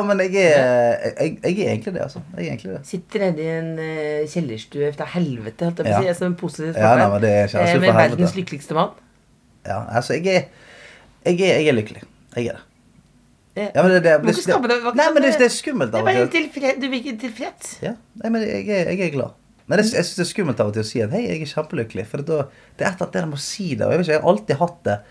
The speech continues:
Speaker 1: denne følelsen at hvis jeg sier at nå går det bra, det er akkurat som jeg er redd for at noen skal høre meg og ødelegge det.
Speaker 2: Ja.
Speaker 1: Så jeg er veldig lykkelig. Jeg er det. Jeg har det veldig bra.
Speaker 2: Hva kan gå til helvete?
Speaker 1: Jeg vet ikke, men det er sånn,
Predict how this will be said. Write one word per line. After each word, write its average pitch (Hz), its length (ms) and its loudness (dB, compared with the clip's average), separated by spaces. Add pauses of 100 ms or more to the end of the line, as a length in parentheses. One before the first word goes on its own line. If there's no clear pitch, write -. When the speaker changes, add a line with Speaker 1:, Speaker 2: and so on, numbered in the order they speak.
(460)
Speaker 1:
denne 151 180 0
følelsen 139 320 2
at 117 40 0
hvis 123 160 -4
jeg 135 60 -2
sier 143 320 2
at - 160 -2
nå 143 240 0
går 117 140 4
det 107 120 2
bra, 113 300 2 (680)
det - 160 -4
er 147 60 6
akkurat 165 100 -4
som 165 80 -2
jeg 143 80 0
er 156 60 4
redd 143 100 4
for 131 60 -4
at 123 80 -2
noen 139 100 -2
skal 139 160 -2
høre 127 320 2
meg - 240 -4 (540)
og 113 260 2
ødelegge 117 380 2
det. - 60 -20 (180)
Speaker 2:
Ja. 156 140 -14 (720)
Speaker 1:
Så 117 420 2 (800)
jeg 131 120 -2
er 113 140 4
veldig 95 180 -4
lykkelig. - 240 -14 (340)
Jeg 117 100 -4
er - 60 -6
det. - 100 -14 (720)
Jeg 110 80 -8
har 135 120 4
det - 100 -2
veldig - 180 -6
bra. - 80 -18 (280)
Speaker 2:
Hva 180 200 0
kan 202 120 -8
gå 175 120 -4
til 185 100 -2
helvete? 170 480 -4 (560)
Speaker 1:
Jeg 170 180 -6
vet 214 320 -8
ikke, - 160 -12 (280)
men 170 100 -2
det 175 100 0
er 180 60 -2
sånn, 147 120 -4